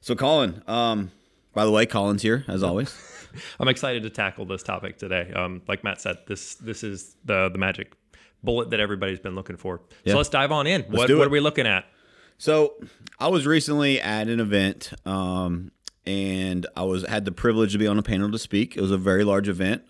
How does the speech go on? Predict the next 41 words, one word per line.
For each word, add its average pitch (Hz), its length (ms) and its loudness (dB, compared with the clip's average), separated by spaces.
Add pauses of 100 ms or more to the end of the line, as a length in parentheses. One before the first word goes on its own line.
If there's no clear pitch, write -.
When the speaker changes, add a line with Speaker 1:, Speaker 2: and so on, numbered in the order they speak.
(100)
Speaker 1:
Um, 85 460 -4 (360)
and 95 540 -2
on 104 240 0
the 98 120 0
panel, 113 480 -2
our 92 120 0
panel 131 300 4
was 107 160 2
on 104 260 2
change 110 380 0
as 95 100 -2
a 95 80 -2
catalyst. 78 640 -6 (380)
All 127 200 2
the 139 100 2
changes 123 400 2
in 107 100 2
the 104 60 2
marketplace, 120 680 0
all 98 180 -4
the 98 80 -2
changes 104 400 -2
in 85 80 -4
technology. 123 880 0 (280)
What 127 200 2
are 151 80 4
you 127 160 4
doing 117 360 4
as 101 180 2
a 92 60 -2
team 110 300 0
leader, 104 240 4
a 95 60 2
broker 98 340 2
owner, 110 500 4 (420)
to 95 640 0
stay 120 280 2
ahead 110 220 2
of 104 120 0
those 104 200 2
changes 95 640 0